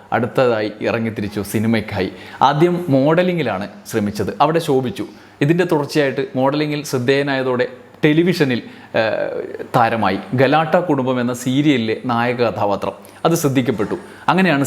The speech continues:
സിനിമയിലേക്ക് വരുന്നത്. ആയിരത്തി തൊള്ളായിരത്തി തൊണ്ണൂറിൽ എൻ കാതൽ കൺമണി എന്ന ചിത്രത്തിലൂടെ സിനിമയിൽ അരങ്ങേറ്റം കുറിച്ചു.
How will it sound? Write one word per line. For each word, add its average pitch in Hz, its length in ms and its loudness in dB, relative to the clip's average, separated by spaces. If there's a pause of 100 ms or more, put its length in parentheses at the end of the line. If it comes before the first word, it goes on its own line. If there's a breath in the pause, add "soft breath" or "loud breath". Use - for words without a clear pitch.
സിനിമയിലേക്ക് 139 500 2
വരുന്നത്. 107 200 0
ആയിരത്തി 156 180 0
തൊള്ളായിരത്തി 156 320 2
തൊണ്ണൂറിൽ 131 360 0 (480 loud breath)
എൻ 165 80 2 (140)
കാതൽ 170 280 2 (120)
കൺമണി 139 400 0
എന്ന 131 180 0
ചിത്രത്തിലൂടെ 113 540 0 (160)
സിനിമയിൽ 113 400 2 (140)
അരങ്ങേറ്റം 101 440 -2
കുറിച്ചു. - 220 -8